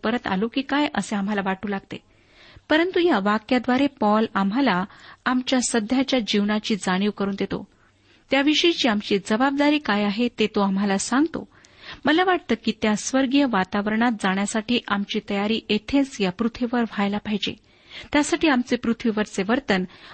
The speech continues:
आम्ही जपले पाहिजे. पॉल एरुश्लेमेतल्या गरीब संत गणांसाठी किंवा पवित्रांसाठी वर्गणी याविषयी बोलत आहे. काही अतिधार्मिक लोक म्हणतात की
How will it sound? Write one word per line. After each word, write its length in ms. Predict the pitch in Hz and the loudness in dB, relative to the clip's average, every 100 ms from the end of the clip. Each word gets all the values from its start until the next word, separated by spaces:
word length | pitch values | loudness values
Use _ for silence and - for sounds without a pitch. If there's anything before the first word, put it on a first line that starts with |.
| - | -4
आम्ही 220 | 254 277 254 | 0 0 0
जपले 300 | 294 294 381 | -2 0 0
पाहिजे. 380 | 247 202 - - _ _ _ - _ - | 0 -2 -4 -8 _ _ _ -20 _ 0
पॉल 300 | 247 190 226 - - _ - | 2 2 -2 -10 -20 _ 0
एरुश्लेमेतल्या 760 | 277 311 294 294 302 277 285 254 180 | 0 2 2 2 2 0 0 0 0
गरीब 200 | 214 254 254 | 2 2 -2
संत 360 | - 233 226 202 | -2 0 0 -2
गणांसाठी 560 | 208 214 226 240 - 240 | 0 0 -2 -4 -4 -4
किंवा 240 | 214 202 | -2 -4
पवित्रांसाठी 840 | - 208 233 - 247 240 247 240 | -2 -4 -2 0 0 0 -2 -2
वर्गणी 580 | 208 190 226 247 247 254 - 202 | 0 0 2 2 0 -2 -4 -2
याविषयी 540 | 196 208 220 - 214 | 0 2 0 0 0
बोलत 340 | 185 202 208 | 0 -2 -2
आहे. 220 | 208 202 - _ _ _ _ _ _ - - - | -2 -4 -8 _ _ _ _ _ _ -18 -18 -4
काही 360 | 294 302 190 214 - - - - | 0 2 2 0 -8 -20 -14 -6
अतिधार्मिक 640 | 277 330 302 311 339 339 | -2 0 2 2 2 0
लोक 160 | 220 214 | 0 0
म्हणतात 480 | 196 254 277 190 190 - - _ | 0 0 2 -2 -2 -10 -20 _
की 60 | - | -4